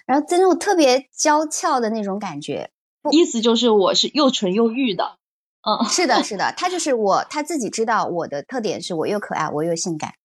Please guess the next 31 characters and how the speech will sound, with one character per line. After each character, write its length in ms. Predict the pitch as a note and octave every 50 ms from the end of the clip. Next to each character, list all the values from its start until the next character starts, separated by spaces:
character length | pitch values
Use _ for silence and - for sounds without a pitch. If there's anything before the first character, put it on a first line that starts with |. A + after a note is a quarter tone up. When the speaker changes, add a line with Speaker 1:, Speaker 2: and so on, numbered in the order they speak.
| _ _ _ _ _ _ _ _ _ _ _ _
Speaker 1:
我 80 | - G#3+
不 100 | B3 C#4+
管 160 | D4 A3+ G#3+
面 160 | A#3 A#3+ A#3
对 100 | A#3 A#3
哪 120 | A3+ F#3+ -
个 100 | F#3 G3+
女 140 | G3 E3+
嘉 180 | D#3 - G3+ G#3+
宾， 140 | G#3+ A3+ A3+
Speaker 2:
嗯。 340 | A3+ - G3 G3 F#3+ F#3+ F#3
Speaker 1:
我 80 | -
都 140 | - - C4+
有 100 | D4+ A#3+
信 180 | F#3+ - F#3+ F3
心 240 | F3 F#3 F3+ F3+
赢。 160 | D3+ - - - _ _ -
他 120 | - C#4 C4+
那 100 | C4+ C4
种， 220 | B3 G3 F3 - - - - -
那， 140 | A#3 B3+ B3 A#3+
那， 100 | A#3+ B3
那 140 | B3+ B3 A3+
种 180 | G3+ F3 F#3+
表 280 | G3+ - G3+ D#3+ F2 -
达 240 | - B2+ - C#3 F3+
是 180 | - - A#3
很 400 | G#3+ - - - D#3 D3 C#3+ - -
撩 320 | D#3+ E3 D#3 C3 C#3 F3
人 300 | A3 A3+ E3 C3+ C3 D3
的， 180 | E3 D#3 -